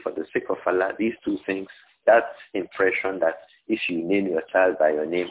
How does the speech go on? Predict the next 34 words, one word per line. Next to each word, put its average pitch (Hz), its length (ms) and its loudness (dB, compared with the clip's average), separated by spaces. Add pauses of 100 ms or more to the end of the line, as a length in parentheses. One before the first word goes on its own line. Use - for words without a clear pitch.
he 82 80 -6
will 73 160 -4
die 87 260 6
young, 80 140 -2 (280)
or - 140 8
that 85 180 6
the - 120 -6
boy 95 160 6
will 82 220 0
die 90 160 6
young, 80 200 -2 (500)
is - 80 -10 (300)
from - 160 -6
the - 160 -14
thoughts - 260 0 (140)
of 78 140 -4 (420)
other 92 260 6
than 82 140 4 (200)
Islam, - 380 0 (140)
as - 140 -6
we - 140 -10
have 76 100 -8 (120)
seen 95 200 -6 (640)
in 82 200 -4
this, 78 80 -4 (200)
this 104 320 -2 (120)
isnad, 87 200 2 (100)
we 82 200 -6
have 85 180 4 (140)
Abdul 82 440 -4
A'la 87 380 2 (100)
ibn 98 360 0
Man, 80 160 -2 (600)
Ibn 87 540 0